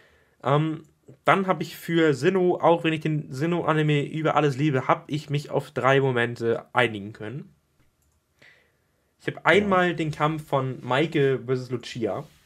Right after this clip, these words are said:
Speaker 1: ne?
Speaker 2: Oh.
Speaker 1: Äh, ich,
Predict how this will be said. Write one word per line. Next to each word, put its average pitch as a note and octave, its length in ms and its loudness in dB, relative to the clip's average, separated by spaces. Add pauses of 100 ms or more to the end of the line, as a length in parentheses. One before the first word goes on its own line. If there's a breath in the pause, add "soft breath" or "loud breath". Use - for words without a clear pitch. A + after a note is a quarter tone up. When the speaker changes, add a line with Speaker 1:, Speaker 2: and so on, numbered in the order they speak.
Speaker 1:
ne? C3+ 220 -6 (1400 soft breath)
Speaker 2:
Oh. B2+ 300 -6 (760)
Speaker 1:
Äh, C3 200 -14
ich, C3 120 -14